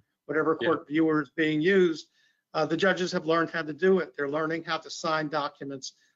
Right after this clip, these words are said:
Speaker 1: electronically. So there
Speaker 2: Whether
Speaker 1: are a
Speaker 2: they
Speaker 1: lot of
Speaker 2: think or not.
Speaker 1: pluses here.
Speaker 2: <laughs> Yeah.
Speaker 1: Um, on the other hand, as Judge Jaconet said, our evictions have stalled, our
Speaker 2: Mm-hmm.
Speaker 1: jury trials have stalled, and, uh, once,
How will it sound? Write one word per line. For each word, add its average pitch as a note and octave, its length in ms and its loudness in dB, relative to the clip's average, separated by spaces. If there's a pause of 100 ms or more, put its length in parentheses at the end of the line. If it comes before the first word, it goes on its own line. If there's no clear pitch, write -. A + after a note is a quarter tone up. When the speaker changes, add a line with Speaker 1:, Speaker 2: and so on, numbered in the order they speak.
(120)
Speaker 1:
electronically. C#3+ 800 -4 (360)
So E3+ 160 0
there G3 140 4
Speaker 2:
Whether A3 140 6
Speaker 1:
are - 20 6
a G3+ 40 2
Speaker 2:
they F#3+ 60 2
Speaker 1:
lot G3 180 2
of F3+ 60 0
Speaker 2:
think - 140 -12
or G3+ 60 0
not. D#3 120 2
Speaker 1:
pluses C#3+ 400 -2 (180)
here. - 280 -6
Speaker 2:
<laughs> F3+ 120 -14 (720)
Yeah. - 260 -12 (460)
Speaker 1:
Um, D3+ 280 -2 (260)
on E3+ 100 0
the F3+ 100 4
other G3+ 220 2
hand, F#3 220 2
as E3+ 180 -2
Judge E3 280 -2
Jaconet E3 560 -4
said, F#3 360 0 (320)
our D3 100 0
evictions E3 540 -2
have D#3+ 200 -6
stalled, D#3+ 640 -2 (480)
our C#3 380 -2
Speaker 2:
Mm-hmm. - 180 -18
Speaker 1:
jury F3+ 240 4
trials D#3+ 360 -4
have D#3+ 120 -4
stalled, D3+ 500 0 (440)
and, C#3+ 360 -2
uh, C#3 240 0 (320)
once, F3 600 0